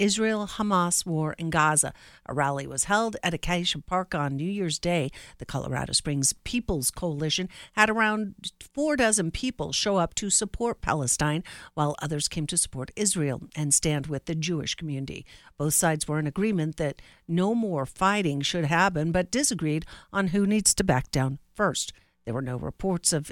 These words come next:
any violence at the protest. However, both parties plan to continue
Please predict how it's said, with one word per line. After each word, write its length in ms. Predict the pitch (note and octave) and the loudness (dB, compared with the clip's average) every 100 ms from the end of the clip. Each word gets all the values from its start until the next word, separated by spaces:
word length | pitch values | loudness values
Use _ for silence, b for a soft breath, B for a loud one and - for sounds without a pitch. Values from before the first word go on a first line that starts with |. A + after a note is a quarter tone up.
| - | -2
any 340 | F3 E3 D3+ B B - | 0 0 -2 B B -2
violence 480 | D#3 E3 D#3 C#3+ - | 2 2 2 0 2
at 200 | F3 G3+ | 2 0
the 60 | E3 | -4
protest. 440 | - C#3+ D3+ - | -6 -4 -2 -2
However, 220 | C#3+ C3+ | -2 -4
both 260 | - C#3+ - | -4 -4 -4
parties 300 | D3+ C3+ C3 | -6 -6 -8
plan 220 | D3 C#3 | -8 -8
to 120 | - | -8
continue 460 | - D3 D3 D3+ | -12 -12 -10 -8